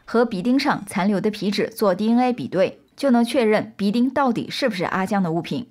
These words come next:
想到这里，智妍急忙返回家中寻找纸条，结果发现家里闯入了几名不速之客，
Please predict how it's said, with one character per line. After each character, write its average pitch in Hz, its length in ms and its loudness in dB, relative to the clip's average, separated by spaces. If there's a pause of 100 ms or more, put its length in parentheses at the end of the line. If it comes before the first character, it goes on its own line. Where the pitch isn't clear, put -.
(140)
想 196 160 0
到 190 100 4
这 233 200 4
里， 190 180 0 (140)
智 294 120 0
妍 247 160 6
急 233 120 2
忙 240 160 4
返 233 120 0
回 175 140 0
家 208 180 2
中 220 220 2
寻 190 180 -2
找 196 140 2
纸 196 160 -2
条， 127 400 -2 (160)
结 - 160 0
果 196 80 4
发 175 180 2
现 175 280 0 (100)
家 277 180 4
里 262 120 4
闯 175 200 0
入 202 140 4
了 208 80 4
几 175 160 -2
名 160 160 0
不 170 180 -2
速 240 180 0
之 190 160 0
客， 180 340 0